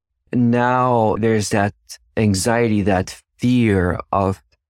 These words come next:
getting something that will put you in the hospital for two weeks, whether it's covid or cold or something else. I think there's a lot of anxiety that our loved one have,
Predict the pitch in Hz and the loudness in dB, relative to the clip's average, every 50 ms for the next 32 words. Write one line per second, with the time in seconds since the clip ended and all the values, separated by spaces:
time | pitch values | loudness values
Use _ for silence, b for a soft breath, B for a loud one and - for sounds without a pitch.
0 | _ _ _ _ _ - 131 120 113 113 107 110 104 - - - 120 104 107 101 | _ _ _ _ _ -4 -2 0 0 0 0 0 -2 -2 -4 -2 -2 -2 -2 -2
1 | - - 110 98 90 87 82 71 53 - - 104 104 98 95 80 85 101 101 101 | -2 -2 -2 0 0 -2 -2 -4 -6 -6 -4 -2 -2 0 0 0 0 0 0 0
2 | 90 90 - - - 117 107 - - - 110 107 104 104 101 95 95 95 95 92 | 0 -2 -4 -4 -4 -4 -2 -2 0 0 2 2 2 2 2 0 0 0 -2 -2
3 | - - 107 101 95 92 - - 95 87 - - 101 78 - - - - _ - | -4 -2 -2 -2 0 -2 -2 -4 -4 -4 -4 -4 -4 -4 -4 -4 -6 -8 _ -8
4 | - - - - - _ _ _ _ _ _ _ _ _ - 107 101 98 101 101 | -6 -6 -6 -8 -10 _ _ _ _ _ _ _ _ _ -4 -2 -2 0 0 0
5 | 101 98 90 - - - - 117 107 107 101 90 101 98 95 92 90 87 90 90 | 0 0 -2 -4 -6 -4 -2 -2 0 0 0 0 0 0 0 0 0 0 0 0
6 | 87 90 90 95 - _ - - 110 107 101 98 92 92 90 90 87 87 87 - | 0 0 -2 -4 -6 _ -6 -4 -2 0 0 0 0 -2 -2 -4 -4 -4 -4 -2
7 | 98 92 87 - 90 87 90 90 90 87 85 82 87 - - - - - _ _ | -2 -2 -2 -2 -4 -2 0 0 0 0 -2 -2 -4 -6 -8 -10 -12 -14 _ _
8 | _ _ _ _ - - 107 98 92 - - - - 131 117 110 104 104 - _ | _ _ _ _ -6 -6 -4 -4 -6 -8 -12 -8 -4 -2 -2 0 -2 -4 -6 _
9 | - 117 107 104 95 - 107 107 107 113 113 107 107 92 - 101 98 95 87 104 | -4 -2 -2 -2 0 -2 0 0 0 2 2 0 0 0 0 0 -2 0 0 0
10 | 98 98 95 95 95 92 95 92 85 80 85 85 - _ _ _ _ _ _ - | 0 2 2 2 2 2 0 0 0 -2 -4 -6 -10 _ _ _ _ _ _ -14
11 | - - - 113 110 98 90 - - 101 95 92 95 98 95 92 - - 95 95 | -12 -8 -4 -2 -2 -2 -2 -2 -2 0 0 2 2 2 0 -2 -2 -2 -2 -2
12 | 92 85 92 95 95 92 90 80 71 - - - | -2 -2 -2 0 0 0 0 0 -2 -4 -6 -10